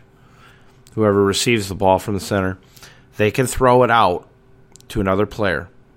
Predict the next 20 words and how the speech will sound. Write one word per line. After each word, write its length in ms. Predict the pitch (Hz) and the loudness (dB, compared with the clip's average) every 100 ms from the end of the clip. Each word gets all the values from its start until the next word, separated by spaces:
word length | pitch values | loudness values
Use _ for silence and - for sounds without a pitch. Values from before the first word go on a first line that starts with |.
| _ _ _ _ _ _ _ _ _ _ - | _ _ _ _ _ _ _ _ _ _ -6
And 140 | 107 | -4
it 100 | 92 | -2
doesn't 320 | 110 107 123 80 | -2 -2 -2 -6
matter 420 | 104 117 113 101 | -2 0 0 -2
if 260 | 110 107 | -6 -4
it's 340 | 110 101 - - _ _ _ - | -4 -6 -10 -16 _ _ _ -10
behind 540 | 123 104 - 131 135 | -8 -6 -2 -2 -2
them 240 | 135 131 120 - | -4 -4 -8 -12
or 180 | 107 | -8
in 80 | 110 | -8
front 320 | 92 - 117 | -6 -2 0
of 140 | 107 90 | 0 -6
them, 300 | 92 82 85 _ _ _ - - _ _ - | -10 -10 -14 _ _ _ -20 -20 _ _ -6
that 240 | 117 117 - | -2 -2 -2
player 320 | 135 131 120 | -2 0 0
can 220 | - 101 | -4 -10
still 320 | - - 110 | -10 -6 -4
throw 340 | 98 - 107 101 | -4 -4 -2 -2
another 260 | 90 82 | -6 -10
pass 720 | - - 127 110 - - - | -10 -4 0 -2 -4 -16 -20